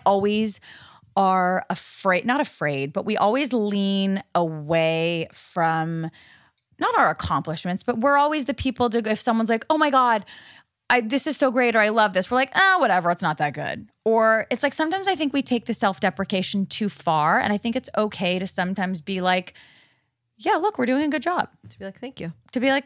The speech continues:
Speaker 1: just say, sometimes I think just say thank you. And you and I tend to, it's hard for us to just
Speaker 2: Honestly, people have asked me about the podcast in the world and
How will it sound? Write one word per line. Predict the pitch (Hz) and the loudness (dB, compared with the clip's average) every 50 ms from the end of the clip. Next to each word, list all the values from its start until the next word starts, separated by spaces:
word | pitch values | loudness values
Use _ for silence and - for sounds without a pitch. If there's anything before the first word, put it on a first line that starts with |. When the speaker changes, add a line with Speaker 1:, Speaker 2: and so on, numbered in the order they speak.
| _ _ - | _ _ -6
Speaker 1:
just | - 277 - - | -4 -4 -4 -2
say, | - - 269 254 254 | -2 0 0 0 0
sometimes | - - 285 277 285 359 381 359 349 | 0 -2 -2 -2 -2 -2 -2 -2 0
I | 349 302 | -2 -2
think | - 277 277 269 - - - - - - - - _ _ _ - | 0 0 -2 -2 -2 -6 -12 -20 -20 -20 -20 -20 _ _ _ -6
just | - 240 226 - - - - | -4 -4 -4 -4 -6 -4 -2
say | 247 233 233 233 233 214 - | 0 0 0 0 -2 -4 -6
thank | - - - - - 202 180 175 175 - - | -14 -20 -16 -8 -4 -2 0 0 -2 -4 -6
you. | - - - - - | -10 -10 -6 -4 0
And | 190 208 202 180 185 175 | 0 2 0 0 0 0
you | 202 226 254 294 | 0 2 2 2
and | 294 285 | 2 2
I | 262 254 247 247 | 2 2 0 0
tend | 247 - - - 226 202 202 202 202 202 - | -4 -6 -4 -2 -2 0 0 0 0 -2 -2
to, | - 226 208 196 | -2 -4 -4 -4
it's | - - - | -4 -6 -8
hard | - - - - 233 240 269 254 - | -10 -8 -2 0 2 2 2 0 0
for | - 285 277 262 | 0 2 2 4
us | 254 247 - | 2 2 -2
to | - - | -2 0
just | 214 208 233 | 0 2 2
Speaker 2:
Honestly, | 254 - 339 370 359 | 0 0 -2 -2 -2
people | - - 240 226 285 302 | -2 -4 -4 -2 0 2
have | 247 202 | 2 2
asked | 208 180 - | 2 0 0
me | 214 | -2
about | 214 185 | -2 0
the | 202 202 | -2 -4
podcast | 165 - 190 175 180 202 196 202 202 - - | -2 -2 -2 -2 0 0 -2 -2 -2 -4 -4
in | 185 | -2
the | 185 185 | 0 0
world | 175 170 165 180 208 214 - - | 0 0 0 0 -2 -4 -4 -4
and | 190 190 180 180 180 170 | -2 -2 -2 -2 -2 -4